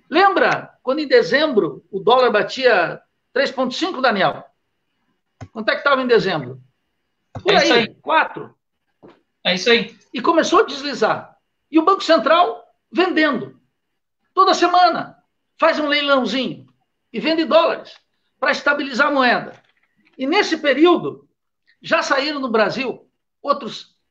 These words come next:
Speaker 1: trinta bilhões, janeiro e fevereiro. E nós não estamos con-, contabilizado março. O que que tá acontecendo aqui? Tá acontecendo, uma, com conta de capitais aberta, a burguesia está arrancando o sangue dos brasileiros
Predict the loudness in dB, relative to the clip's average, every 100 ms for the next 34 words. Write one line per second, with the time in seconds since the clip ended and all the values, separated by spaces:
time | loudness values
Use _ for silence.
0 | 0 0 2 0 0 -2 -4 -6 -16 _
1 | -4 -2 0 0 0 -2 -12 -14 -2 2
2 | 4 4 0 -8 _ _ -4 0 0 -2
3 | -6 -6 -8 -8 _ -10 -6 -6 -8 -6
4 | -6 -6 -14 -16 -20 -20 _ _ _ _
5 | -2 -2 0 -4 -2 0 0 -2 -4 -4
6 | -6 -8 -10 -12 _ _ _ -4 -4 -2
7 | -2 -2 -2 -4 -4 -4 -6 -10 _ -6
8 | -4 -4 -8 -12 -12 -6 -4 -6 -4 -6
9 | -4 -4 -2 -2 -2 -4 -4 -12 -20 _
10 | _ _ -6 -4 -2 -2 -2 -4 -4 -14
11 | _ _ _ _ -10 -10 -4 -6 -6 _
12 | _ -2 0 2 2 2 0 0 0 0
13 | -2 -4 -4 -2 -2 -4 -8 -2 0 2
14 | 4 2 0 -10 -20